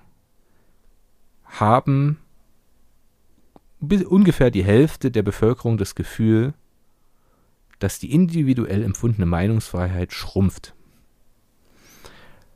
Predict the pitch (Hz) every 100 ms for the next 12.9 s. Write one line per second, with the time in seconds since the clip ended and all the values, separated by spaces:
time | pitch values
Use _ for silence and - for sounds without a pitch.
0 | _ _ _ - 95 - 117 160 156 131
1 | - 147 - - 113 123 180 127 98 -
2 | 117 - - 110 101 95 95 101 - 92
3 | - 104 - 95 110 165 - - - _
4 | _ 98 - - 92 90 82 120 175 98
5 | 101 151 190 - _ _ _ - 92 95
6 | 98 95 - - 95 - 92 110 - 101
7 | 98 117 - 120 139 - - _ _ _
8 | 92 110 185 - - - - 123 - 113
9 | 101 92 104 107 - 92 95 - 87 90
10 | 76 76 - - - _ _ _ _ -
11 | - - - - 120 127 147 175 - -
12 | 92 - - 127 - - 117 117 -